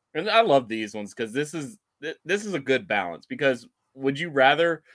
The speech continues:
see a Big Twelve football championship or make a Final Four run in basketball? 'Cause you don't really take any hardware home for a Final Four, but, you know,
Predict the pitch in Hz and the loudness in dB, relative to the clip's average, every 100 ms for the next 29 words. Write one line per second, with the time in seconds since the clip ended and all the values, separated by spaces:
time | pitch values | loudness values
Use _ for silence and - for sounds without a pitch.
0 | _ - - 170 139 104 - 139 139 160 | _ -14 -2 4 4 2 0 0 -2 -2
1 | 156 151 143 _ _ _ _ _ _ _ | 0 0 -2 _ _ _ _ _ _ _
2 | _ _ - 180 180 170 156 - 165 151 | _ _ 2 4 4 2 2 0 0 2
3 | 147 117 101 - 101 92 95 _ _ _ | 2 -2 -4 -6 -6 -6 -8 _ _ _
4 | _ 165 175 175 139 131 127 131 117 - | _ 6 8 8 8 4 2 -2 -4 -2
5 | 127 123 110 - 127 120 107 98 92 90 | 0 0 -4 -8 -4 -2 -2 -6 -6 -6
6 | 82 82 80 - 58 - 120 123 147 196 | -6 -6 -8 -14 -16 -14 -12 -6 -4 -2
7 | 165 156 - 151 139 120 101 - 120 113 | 2 2 0 -4 -4 -4 -8 -4 -4 -4
8 | 101 95 104 95 - 98 95 104 101 95 | -6 -8 -10 -10 -10 -10 -8 -6 -6 -8
9 | - 113 101 90 110 104 - _ - 104 | -6 -2 -2 -4 -4 -4 -6 _ -14 -12
10 | 95 87 | -10 -12